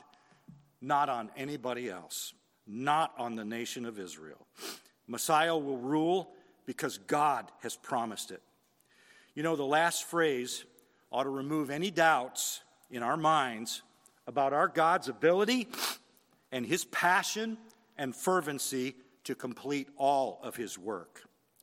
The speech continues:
The baby Jesus born in Bethlehem is the earnest of what is yet to come. The King is coming.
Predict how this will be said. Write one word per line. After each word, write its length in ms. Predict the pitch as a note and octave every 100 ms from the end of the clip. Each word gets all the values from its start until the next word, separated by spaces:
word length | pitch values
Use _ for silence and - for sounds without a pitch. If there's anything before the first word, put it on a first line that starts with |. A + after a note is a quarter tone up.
| _ _ _ - _
The 100 | -
baby 360 | C#3 E3+ A3 A#3
Jesus 600 | E3+ E3 G3+ G3+ G#3+ -
born 460 | A#2 D#3+ F3+ G3 G3+
in 140 | D#3+ D3+
Bethlehem 880 | - F3 F3 F#3+ E3+ E3 E3 F#3 E3 - _ _ _ _ _ _ -
is 320 | F3 C3+ B2
the 220 | E3 D#3+ -
earnest 840 | G#3 B3+ C4 D#3+ - - - - - _ _ _ _ -
of 220 | C#3+ -
what 320 | A#2 D3 D#3 -
is 280 | A#2 -
yet 640 | F#2 A#2 C#3 D#3+ - _ -
to 100 | -
come. 440 | - - G#2+ D2+ - _ _ _ _ _ _ _ _ _
The 120 | A2+
King 480 | - - F3 C3+ F2 - _ _ _ -
is 180 | A3 -
coming. 380 | - A#2 D#2+